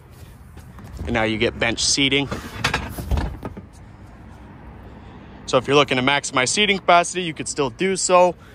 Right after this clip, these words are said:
while having a nice place to lounge. Or often people get these swingbacks so they can camp out on the water. Built-in battery cutoff switch. And this unit has the double bimini option, so you have a ten-foot rear,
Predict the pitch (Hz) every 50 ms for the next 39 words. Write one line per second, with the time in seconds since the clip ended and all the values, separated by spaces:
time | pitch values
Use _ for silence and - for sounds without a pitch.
0 | - - - 147 143 143 143 139 135 135 143 139 135 123 - - 139 131 - -
1 | 117 117 131 139 147 151 151 151 151 151 - - - - - - - - - -
2 | _ - 123 127 123 120 117 - 156 156 151 147 - - 165 156 143 160 147 -
3 | - 143 139 120 - - 151 143 - 143 135 123 - - - - - 156 160 156
4 | 143 151 151 156 - - - 139 127 127 120 - 120 110 - - 131 123 113 123
5 | 117 117 117 113 110 104 104 110 123 139 147 147 143 147 147 143 147 139 - -
6 | - - - - - - - - - - - - - - - - - - - 170
7 | 165 156 - 156 151 147 135 - 147 151 156 156 156 151 147 - 156 151 147 151
8 | 147 147 - - 160 160 156 156 - - - - - - - - - - - -
9 | - - - - - - - - - - - - - - - - - - - -
10 | - - - - - - - - - - - - 139 156 165 160 - 180 175 175
11 | 151 151 156 151 139 139 135 131 143 139 135 123 104 147 147 151 156 160 160 156
12 | 156 156 - - 165 165 165 - 147 127 113 113 - - - 151 143 139 - -
13 | 143 131 85 82 120 143 151 156 160 156